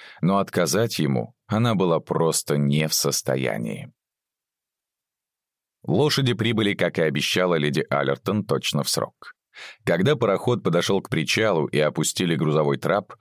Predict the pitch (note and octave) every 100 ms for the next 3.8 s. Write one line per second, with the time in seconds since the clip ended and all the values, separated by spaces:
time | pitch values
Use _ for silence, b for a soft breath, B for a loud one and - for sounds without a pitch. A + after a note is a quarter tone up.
0 | B B D#2+ E2+ - G2+ B2+ F#2+ D2 D2
1 | C#2+ F#2+ G#2+ - _ - - D2+ D2+ D2+
2 | D2 F2 D#2+ D2 F2+ - C#2 - D2 D2+
3 | D#2 - - D2 - F2 -